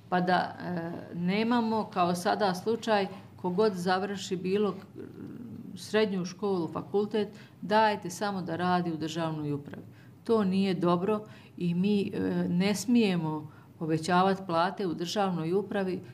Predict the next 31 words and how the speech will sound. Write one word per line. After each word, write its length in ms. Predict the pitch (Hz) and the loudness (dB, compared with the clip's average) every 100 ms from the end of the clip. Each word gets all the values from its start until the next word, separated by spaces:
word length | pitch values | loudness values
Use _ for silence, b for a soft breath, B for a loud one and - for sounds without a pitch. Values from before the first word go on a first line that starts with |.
| B - | B -2
dok 200 | 175 170 | 0 0
god 320 | 175 269 269 - | 0 0 0 -4
privreda 500 | - 233 214 202 170 | -4 -2 0 -2 -2
ne 200 | 165 170 | -4 -2
bude 300 | 180 202 180 | -2 -2 0
došla 380 | 175 175 180 208 | 0 0 -2 -2
na 140 | 180 160 | -2 -2
nivo 480 | 160 180 190 185 185 B - | 0 2 2 0 -4 B -6
da 100 | 165 | 0
bude 260 | 185 170 | 2 2
konkurentnija 720 | 160 165 151 156 160 160 170 | 0 -4 -4 -2 -2 -2 -4
od 80 | 151 | -2
državne 360 | 151 151 147 151 | -4 -4 -4 -6
uprave. 260 | 147 185 - | -6 -8 -4
To 220 | 233 247 | 0 2
je, 140 | 220 190 | 2 0
da 180 | 185 | -2
kažem, 300 | 180 226 208 | 0 0 2
lično 320 | 190 220 - 170 | 0 0 -2 -2
moje 220 | 175 190 | 0 0
mišljenje 520 | 190 208 220 202 190 B B B B - | 0 -2 -2 -2 -2 B B B B -4
i 280 | 185 185 185 - - - - - - - | 0 0 -2 -10 -20 -16 -12 -10 -8 -8
ne 180 | 170 180 | -4 -2
znam, 260 | 175 170 156 - - - - | 0 -2 -2 -6 -10 -12 -10
da 200 | 170 160 | -6 -2
kažem, 400 | 180 180 175 190 208 | 0 0 2 2 2
<laughs> 200 | 196 180 | 2 4
neki 260 | 196 190 185 | 4 4 4
ekonomski 560 | 202 196 175 175 - | 4 0 -2 -2 -4
postulati 720 | 185 170 170 175 170 180 180 - | -4 -6 -4 -2 2 2 2 -4
koji 360 | 175 170 165 | -4 -2 -4